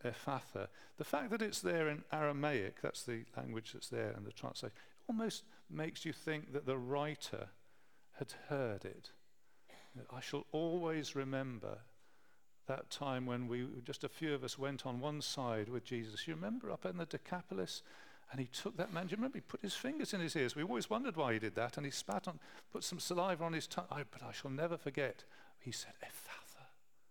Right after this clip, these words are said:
The way he said it always burned in my, maybe that's why it's, it's, maybe that's why, uh, it's quoted like this. He said, "Be opened." And I think it is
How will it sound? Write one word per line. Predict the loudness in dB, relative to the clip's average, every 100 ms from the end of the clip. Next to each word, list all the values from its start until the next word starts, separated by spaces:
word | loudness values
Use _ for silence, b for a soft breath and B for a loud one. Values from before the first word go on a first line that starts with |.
| b b b -8
The | -4
way | -4 -4 -4
he | -4 -4
said | -6 -6 -6 -8
it | -12 -14 -20 b b b -12
always | -4 -2 0 -4 -4
burned | -2 0 0 -2
in | -2
my, | -4 -6 0
maybe | 2 4
that's | 4 2 2
why | 6 6
it's, | 6 0
it's, | -4 -4 -8 B B B
maybe | 0 2
that's | 4 2 2
why, | 2 4 4 2 B B B B 0
uh, | 2
it's | 2 0
quoted | -2 2 2 2 0
like | 0 0
this. | -4 -8 -8
He | -8
said, | -4 0 2 2 -2 -8 b b b -20 -8 -2
"Be | 0 0 -2 -4 -6
opened." | -8 -12 -14 -16 -18 -18 -18 -20 B B B B B B B B B B B B B B B B B B B B B B B B B B B B B -20 -20 -20 -20 B B B 4
And | 4
I | 4
think | 0 -6 -4 -2
it | 0
is | 0